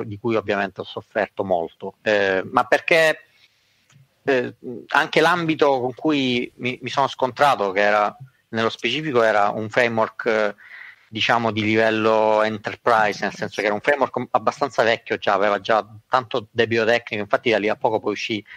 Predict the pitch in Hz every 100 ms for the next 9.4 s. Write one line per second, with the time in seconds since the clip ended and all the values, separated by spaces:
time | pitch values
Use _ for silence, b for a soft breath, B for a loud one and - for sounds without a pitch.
0 | B 117 104 - 120 107 120 123 107 104
1 | 98 98 98 107 104 110 110 110 - B
2 | B - 117 107 104 110 - 131 123 113
3 | 113 110 B B _ 120 107 101 104 117
4 | 110 110 101 85 - - 110 104 113 -
5 | 107 113 120 104 _ 107 - 113 113 107
6 | 107 104 104 98 101 107 104 101 104 101
7 | 92 98 101 104 101 104 - 107 101 113
8 | 107 101 98 107 110 104 101 101 - -
9 | - 117 107 101